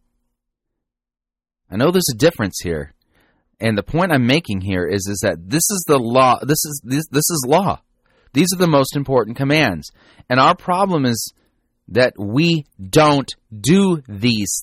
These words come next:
things. And no amount of focusing, no amount of trying, no amount of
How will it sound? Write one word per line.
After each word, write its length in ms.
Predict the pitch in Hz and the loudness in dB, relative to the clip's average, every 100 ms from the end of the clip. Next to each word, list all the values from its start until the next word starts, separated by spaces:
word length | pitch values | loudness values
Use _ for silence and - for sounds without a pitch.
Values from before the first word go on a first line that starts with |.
| - | 0
things. 380 | 113 87 65 - - _ _ _ _ _ - - - | 0 0 -8 -12 -14 _ _ _ _ _ -20 -18 -2
And 500 | 143 143 117 113 117 | 2 2 0 0 2
no 380 | 135 165 233 147 | 4 6 4 2
amount 540 | 156 147 147 151 151 151 - - | 0 0 0 0 0 -4 -12 2
of 260 | 127 117 101 - _ _ _ _ _ - | 4 4 -2 -18 _ _ _ _ _ -4
focusing, 640 | - 127 - 165 - 160 123 | 2 2 2 -2 0 0 0
no 200 | 117 131 | 2 2
amount 300 | 120 113 104 | 2 0 0
of 140 | 87 | -4
trying, 480 | - 147 135 135 131 | -4 0 2 2 0
no 160 | 120 135 | 2 2
amount 360 | 131 117 113 | 2 0 0
of 180 | 104 87 | -2 -4